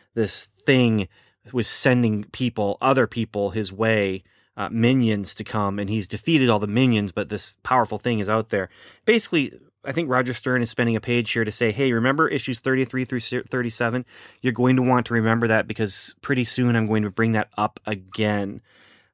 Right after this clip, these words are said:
Uh, then his manservant Wong comes in, and Wong and Doctor Strange, uh, practice their martial arts for an hour. And Sarah Wolf interrupts the martial arts thing, and she's impressed with how good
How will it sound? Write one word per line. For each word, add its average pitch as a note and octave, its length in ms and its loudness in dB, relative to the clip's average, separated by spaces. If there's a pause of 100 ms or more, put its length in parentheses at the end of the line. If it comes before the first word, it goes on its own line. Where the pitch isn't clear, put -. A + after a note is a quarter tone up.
Uh, A#2 160 0
then C#3 300 0
his A#2 160 -2
manservant C#3 640 2
Wong B2+ 560 2
comes D3+ 260 -2
in, D#3 320 0
and G#2+ 480 -2
Wong B2 500 0
and A2+ 380 -2
Doctor A2 260 -2
Strange, A#2+ 600 -2 (340)
uh, G2+ 180 0
practice A2+ 380 -2
their G#2+ 100 -4
martial G2+ 360 -2
arts D#3+ 260 2
for F3 240 -4
an F3+ 80 -2
hour. F#3 500 0 (560)
And G#2+ 400 -2
Sarah B2+ 320 4
Wolf C#3 500 2
interrupts A#2 680 0
the A#2+ 140 -6
martial C3 320 0
arts B2+ 280 0
thing, B2+ 300 -2
and A2 100 -4
she's A#2+ 220 -4
impressed A#2+ 540 -2
with G#2+ 100 -4
how A2 220 0
good A#2 420 2